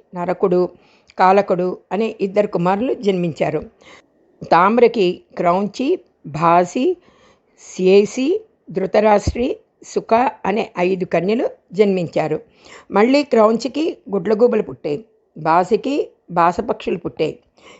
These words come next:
శ్వేసకి డేగలు, గ్రద్దలు పుట్టాయి, ధృతరాష్ట్రకి హంసలు, చక్రవాకములు పుట్టాయి, సుకకి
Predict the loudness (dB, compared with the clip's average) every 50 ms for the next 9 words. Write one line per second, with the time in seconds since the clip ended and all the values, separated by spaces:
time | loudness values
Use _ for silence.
0 | _ _ -14 -2 2 6 6 6 6 4 0 0 0 -4 -6 -6 -8 _ -6 0
1 | 2 2 2 2 0 0 -2 -2 -4 -14 _ _ _ -2 0 0 0 2 0 2
2 | 4 4 2 2 -2 -8 -6 -4 -4 -6 -6 -8 -12 _ _ _ _ -20 -20 _
3 | _ -8 -8 -8 0 0 4 4 4 4 4 2 -2 -4 -4 -2 -4 -4 -4 -6
4 | _ -20 _ _ -6 -4 -4 -4 -2 -2 -2 0 2 0 0 -2 -2 -8 -10 -4
5 | 0 2 4 4 4 2 0 -4 2 2 2 2 0 -10 -8 _ -4 -4 -4 -8
6 | -16 -20 _ _ _ -20 -20 -20 -20 _ _ _ _ -20 -20 -20 -20 -20 -20 -20
7 | -20 -20 -2 0 0 2 2 0 4 6 6 6 6 2